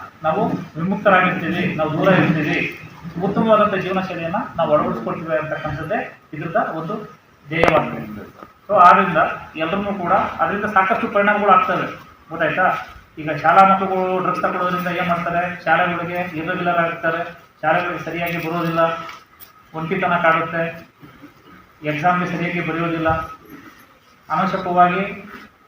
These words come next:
ತಂದೆ ತಾಯಿಗಳ ಮೇಲೆ ಕೂಗಾಡುವಂಥದ್ದು, ಫ್ಯಾಮಿಲಿ ಕಾನ್ಫ್ಲಿಕ್ಟ್‌ಗಳು, ಸಂಘರ್ಷಗಳು ಪ್ರಾರಂಭ ಆಗ್ತದೆ. ಎಷ್ಟೋ ಸಲ ಶಾಲಾಗೆ ಬರ್ತಕ್ಕಂಥ ಕಾಲೇಜು ವಿದ್ಯಾರ್ಥಿಗಳು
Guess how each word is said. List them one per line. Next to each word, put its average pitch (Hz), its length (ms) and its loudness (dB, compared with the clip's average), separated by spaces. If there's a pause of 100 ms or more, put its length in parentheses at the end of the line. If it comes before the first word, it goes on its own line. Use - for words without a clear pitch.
(840)
ತಂದೆ 170 260 2
ತಾಯಿಗಳ 175 280 2
ಮೇಲೆ 175 240 -2
ಕೂಗಾಡುವಂಥದ್ದು, 170 960 0 (260)
ಫ್ಯಾಮಿಲಿ 180 720 -2 (520)
ಕಾನ್ಫ್ಲಿಕ್ಟ್‌ಗಳು, 165 540 0
ಸಂಘರ್ಷಗಳು 165 480 -4
ಪ್ರಾರಂಭ 160 360 2
ಆಗ್ತದೆ. 156 500 -4 (580)
ಎಷ್ಟೋ 196 200 0
ಸಲ 190 220 4 (540)
ಶಾಲಾಗೆ 170 840 4
ಬರ್ತಕ್ಕಂಥ 170 480 -2
ಕಾಲೇಜು 165 440 2
ವಿದ್ಯಾರ್ಥಿಗಳು 165 760 -2